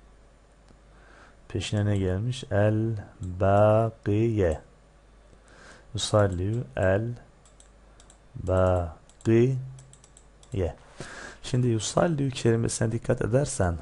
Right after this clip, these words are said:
salleye yusalliyu, faale yufailu, ferraha yuferrihu. Tefir babından muzaridir. Ama ne olmuş? Az önce anlattığım şey olmuş. Üst satırda anlatılan şey.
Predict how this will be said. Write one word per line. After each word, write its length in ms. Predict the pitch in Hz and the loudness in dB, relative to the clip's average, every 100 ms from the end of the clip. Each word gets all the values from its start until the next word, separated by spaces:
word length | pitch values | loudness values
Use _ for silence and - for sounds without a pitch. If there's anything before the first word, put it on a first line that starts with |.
| - | -10
salleye 840 | - - 117 110 110 104 110 147 127 101 | -10 2 4 4 4 6 4 2 -2 -4
yusalliyu, 840 | 90 - 104 104 101 95 92 101 82 - | -6 0 2 4 2 0 -2 -2 -4 -10
faale 840 | - 107 104 95 98 104 120 127 | 0 2 2 0 -2 2 2 2
yufailu, 720 | 85 - 90 87 82 87 92 127 127 | -4 -2 0 0 0 -2 -2 -2 -2
ferraha 680 | 101 104 95 95 - 131 139 | 2 2 2 0 2 4 4
yuferrihu. 680 | 135 135 165 147 92 - - - - - - - - - - | 2 0 4 4 0 -8 -12 -14 -16 -16 -16 -18 -20 -16 -4
Tefir 480 | - 110 - 117 | 0 0 2 2
babından 440 | 101 87 92 117 107 | 2 2 2 0 0
muzaridir. 580 | 90 87 82 80 - - - | -2 0 0 -2 -10 -12 -2
Ama 200 | 110 113 | 2 2
ne 80 | |
olmuş? 400 | 131 113 117 - - - - - - | 2 2 -2 -8 -16 -20 -20 -18 -6
Az 140 | 98 | -2
önce 200 | 104 107 | 0 2
anlattığım 380 | 113 117 - 127 | 2 2 -2 -4
şey 160 | - 160 | -2 -2
olmuş. 260 | 104 85 - | -2 -6 -12
Üst 120 | - | -2
satırda 360 | 104 110 104 104 | 0 2 2 2
anlatılan 380 | 104 101 92 | 0 -2 -6
şey. 240 | 82 - | -6 -10